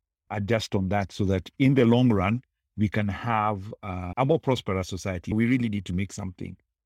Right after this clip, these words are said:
that we can sell to the world. So I'm just glad that the conversation is going on. I think that pricing issue, like we said, and that's where we focused on, if I summarize, that's where we are at.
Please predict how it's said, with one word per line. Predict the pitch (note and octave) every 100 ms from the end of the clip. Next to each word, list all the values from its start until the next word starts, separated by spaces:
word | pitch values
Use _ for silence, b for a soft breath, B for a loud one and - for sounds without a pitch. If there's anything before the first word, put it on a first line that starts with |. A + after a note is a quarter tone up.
| _
that | G2 F#2
we | G2
can | - F#2 F#2 F2+ F2+ F2+
sell | - G2+
to | F#2 F2
the | E2
world. | F2+ F#2 F2 _ _ _
So | - D3+
I'm | D3
just | F3 E3+
glad | D#3+ D#3 B2
that | G#2+
the | A2
conversation | A2+ G#2+ A2 A2+ B2+ A#2+ G2+
is | F#2+
going | A#2+ A#2 G2+
on. | A2 D#3 _ _ _ -
I | A2+
think | E3 C3
that | B2+ C3 _
pricing | C3+ B2+ - A2
issue, | A#2 -
like | G#2+ G2+ -
we | F#2+
said, | A2+ G#2
and | G2+
that's | A2 A2+
where | A2 G2
we | F#2+
focused | - A2+ F#2+ F2 -
on, | G#2
if | F#2
I | F#2
summarize, | F2+ G#2+ G2 F2 F2+
that's | G2+ G2+
where | G#2+ F#2
we | F#2
are | F2
at. | G2+ F2+